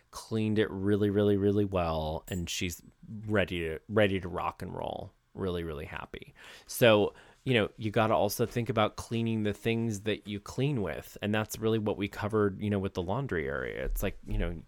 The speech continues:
can't just work those things to death and expect them just to keep on going. And, you know, I'm kinda like my Nana. I just wanna buy quality, and I want to buy, uh, less. You know, I wanna buy something that's better less often, if that makes sense.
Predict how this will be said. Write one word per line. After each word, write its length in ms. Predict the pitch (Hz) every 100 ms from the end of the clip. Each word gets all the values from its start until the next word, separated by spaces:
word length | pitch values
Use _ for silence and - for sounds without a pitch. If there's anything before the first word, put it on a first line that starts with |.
| -
can't 180 | - 135
just 160 | 117 98
work 280 | 107 127 -
those 200 | 120 -
things 300 | 127 127 -
to 80 |
death 340 | 95 127 151 -
and 100 | 101
expect 380 | 90 - 113 -
them 160 | 110
just 200 | 104 -
to 60 | -
keep 240 | 117 -
on 140 | 110 104
going. 460 | 120 131 82 78 - - - - - -
And, 380 | 123 123 123 123
you 100 | 151
know, 200 | 143 - 127
I'm 160 | 143
kinda 300 | 139 - 160
like 260 | 160 151 -
my 100 | 170
Nana. 480 | 160 143 135 135 139
I 120 | 120
just 240 | 117 117 131
wanna 180 | 131
buy 220 | 110 110 127
quality, 840 | - - 101 98 107 117 135 147 _ -
and 120 | 104
I 80 | 98
want 340 | 104 107 -
to 80 | -
buy, 440 | 101 101 101 95 -
uh, 220 | 90 87 - -
less. 720 | 92 95 110 - - - - _ _ _ _ _
You 160 | 120
know, 240 | 117 110 120
I 80 | 104
wanna 220 | 110 107
buy 300 | 101 104 107
something 440 | - 113 104 104
that's 180 | 98 -
better 400 | 92 101 107 113
less 320 | 95 98 -
often, 560 | - 80 - - 64 -
if 120 | 101 -
that 180 | 80
makes 260 | 73 73 -
sense. 360 | - - -